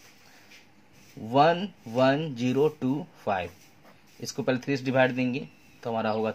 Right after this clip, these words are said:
थ्री सिक्स सेवन फ़ाइव, फिर थ्री से देंगे तो वन टू टू फ़ाइव, फिर फ़ाइव से देंगे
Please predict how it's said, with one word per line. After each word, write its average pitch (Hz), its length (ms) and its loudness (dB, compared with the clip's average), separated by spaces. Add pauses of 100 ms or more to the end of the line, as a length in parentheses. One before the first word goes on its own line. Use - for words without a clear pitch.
थ्री 117 440 -4 (180)
सिक्स - 360 -10 (680)
सेवन 117 260 -2
फ़ाइव, 117 340 0 (720)
फिर 135 220 -4
थ्री 147 120 -4
से 143 100 -4
देंगे 135 380 2 (640)
तो 117 100 -6
वन 117 420 2 (300)
टू 117 300 -4
टू 117 160 -2 (140)
फ़ाइव, 107 340 -2 (540)
फिर 151 220 0
फ़ाइव 127 280 4
से 131 140 -8
देंगे 143 400 0